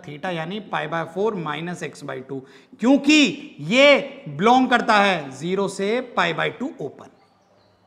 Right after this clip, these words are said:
इसलिए बाहर आ जाएगा। तो उम्मीद करता हूं, ये वाला तरीका जो है, वो आपको बेहद पसंद आया होगा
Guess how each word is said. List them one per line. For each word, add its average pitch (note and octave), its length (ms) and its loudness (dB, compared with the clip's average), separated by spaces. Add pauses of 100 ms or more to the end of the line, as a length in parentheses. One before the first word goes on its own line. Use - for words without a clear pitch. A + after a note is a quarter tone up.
इसलिए E3 280 -10
बाहर B2 180 -12
आ A#2+ 40 -18
जाएगा। G#2+ 240 -20 (760)
तो G3 60 -4
उम्मीद B3 360 2
करता C#4+ 240 4
हूं, D#4 80 4
ये C4 120 2
वाला A#3 200 4
तरीका G3 300 -2
जो F3 80 -4
है, F#3 140 0
वो G3+ 100 0
आपको F3+ 260 0
बेहद F3+ 580 -4
पसंद F#3 360 -10 (100)
आया C#3+ 240 -4
होगा E3 460 6